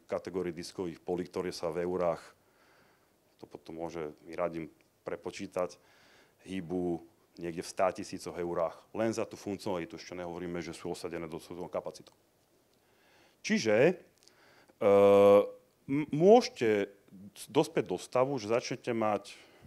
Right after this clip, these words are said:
nejaké obmedzenia dané tým konkrétnym hardwareom, pretože proste ten box bol vyrobený, je tam síce tiež software, však každé diskové pole de facto software defined, tam beží nejaký software, ale je, ale je, je proste uzavreté.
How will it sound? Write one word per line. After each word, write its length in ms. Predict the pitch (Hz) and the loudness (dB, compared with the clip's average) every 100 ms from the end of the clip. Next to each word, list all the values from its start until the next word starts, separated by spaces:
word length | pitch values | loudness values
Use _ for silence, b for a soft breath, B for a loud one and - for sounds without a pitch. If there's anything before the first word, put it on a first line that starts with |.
| B | B
nejaké 580 | 104 101 104 - 101 98 | -8 -8 -6 -4 -4 -2
obmedzenia 640 | 120 123 113 95 101 107 98 | -6 -4 -4 -4 -4 -2 -2
dané 260 | 98 98 98 | -2 -2 -4
tým 220 | - 98 | -8 -8
konkrétnym 500 | 104 98 104 - 95 | -6 -6 -8 -6 -2
hardwareom, 320 | 98 92 98 | 0 -2 -4
pretože 320 | 170 180 165 | -6 -6 -8
proste 320 | 160 151 147 | -6 -6 -6
ten 160 | 139 120 | -4 -4
box 240 | 120 110 | -2 -4
bol 80 | 85 | -8
vyrobený, 720 | 82 117 127 127 120 123 120 B B B B B | -6 -2 0 2 2 0 -2 B B B B B
je 160 | - 135 | -6 -4
tam 160 | - 98 | -2 -4
síce 240 | 107 - | -6 -12
tiež 240 | 92 107 | -8 -6
software, 480 | 95 - 104 120 110 | -6 -6 -4 2 2
však 160 | - - | 0 -10
každé 320 | - 92 87 | -8 -8 -10
diskové 400 | 76 85 - 87 | -16 -16 -10 -8
pole 160 | - 90 | -6 -8
de 160 | 82 | -8
facto 240 | 95 - 87 | -10 -12 -12
software 320 | - 107 85 | -12 -10 -10
defined, 320 | - - 87 | -10 -12 -10
tam 160 | 82 80 | -8 -6
beží 240 | 85 85 | -6 -6
nejaký 240 | 82 82 | -8 -10
software, 480 | - - - 101 120 B B B B B | -12 -14 -6 -4 -4 B B B B B
ale 240 | - 101 | -2 0
je, 200 | 110 110 110 - | 2 2 0 -2
ale 180 | - 98 107 | -4 -4 -2
je, 180 | 107 107 - 107 | -2 -2 -2 -6
je 60 | 107 | -6
proste 320 | 113 - 110 | -8 -8 -4
uzavreté. 480 | 104 98 90 - | 0 0 -2 -8